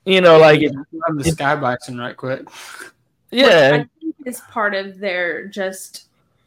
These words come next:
Speaker 3: changing things really for time, because they are kids and they dilly-dally
Speaker 1: Mm-hmm.
Speaker 3: and <laughs> waste so much time dilly-dallying in the cartoon. It's like, "Let's fiddle fart over here. Let's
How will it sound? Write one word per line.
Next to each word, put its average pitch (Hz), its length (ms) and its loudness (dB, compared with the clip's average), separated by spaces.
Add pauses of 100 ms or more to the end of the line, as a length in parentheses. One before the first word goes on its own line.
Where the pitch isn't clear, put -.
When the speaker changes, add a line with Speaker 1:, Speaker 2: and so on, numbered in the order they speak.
(320)
Speaker 3:
changing 208 800 -8
things 190 420 -12 (240)
really 311 340 -4
for 208 220 -6
time, 196 440 -6
because 208 580 -8 (600)
they 269 960 -6 (380)
are 220 220 -4
kids 247 360 -8
and 220 100 -10
they 208 160 -8
dilly-dally 214 960 -8 (460)
Speaker 1:
Mm-hmm. 117 300 -6
Speaker 3:
and 226 180 -8
<laughs> 285 80 -4
waste - 320 -10
so 269 180 0
much 247 360 -6
time 214 340 -6
dilly-dallying 202 760 -8
in 214 140 -10
the 214 60 -12
cartoon. 208 460 -8
It's 202 160 -14
like, 180 180 -12 (320)
"Let's 277 220 -12
fiddle 214 240 -12
fart 226 200 -6
over 233 240 -8
here. 240 280 -6
Let's 220 480 -12